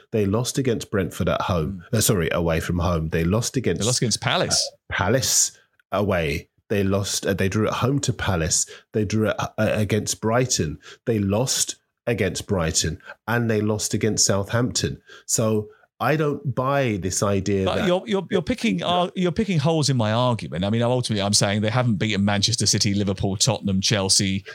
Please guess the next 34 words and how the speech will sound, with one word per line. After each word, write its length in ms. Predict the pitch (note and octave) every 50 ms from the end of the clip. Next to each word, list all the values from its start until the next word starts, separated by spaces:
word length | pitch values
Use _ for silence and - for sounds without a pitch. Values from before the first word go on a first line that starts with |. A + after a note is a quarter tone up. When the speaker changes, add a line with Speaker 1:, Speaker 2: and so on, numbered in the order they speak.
| - _
Speaker 1:
Yeah, 80 | - C#3
but 140 | C#3 C3+ A#2
they're 180 | C#3 D3+ E3 E3+
Speaker 2:
or 40 |
Speaker 1:
not 140 | E3+ E3 D3
the 60 | C3
Speaker 2:
anyone 320 | B2 B2 B2+ C3 B2+ C3+ C3+
at 120 | C3 -
that 60 | D#3 D3 B2+ A2+ A2
Speaker 1:
results 100 | - - G#2
that 60 | G#2 F2
are 60 | D#2+
Speaker 2:
zone 80 | - -
Speaker 1:
gonna 140 | A#2 -
Speaker 2:
yet. 220 | F2+ F#2+ - - -
Speaker 1:
w-, 180 | - - - - - _ _ _
they're 160 | - D3 E3
not 200 | F3 F3 C#3+ A#2+
necessarily 580 | B2 C3 B2 - C3 - - B2 A2+ A2 A2 A2
the 120 | A2 G#2+
results 540 | G#2 G#2+ G#2 G2 G#2+ G#2 G2+ - - - - -
that 120 | - E2
are 220 | - D#2+ G2 G2
going 400 | F2+ - G#2 G2+ G2 G2 F#2+ F#2+
to 120 | - - F#2
help 300 | E2 G2 F#2 - - -
them 180 | F#2+ F2+ F2+ -
to 120 | - G2+
get 240 | F#2 G2+ E2+ - -
to 120 | - - F#2
where 180 | F#2+ F#2 F2+
they 140 | F2 F2+ F2
wanna 280 | E2+ F2+ F#2 F2+ F2 E2
go. 360 | - C#3 F#2+ - - -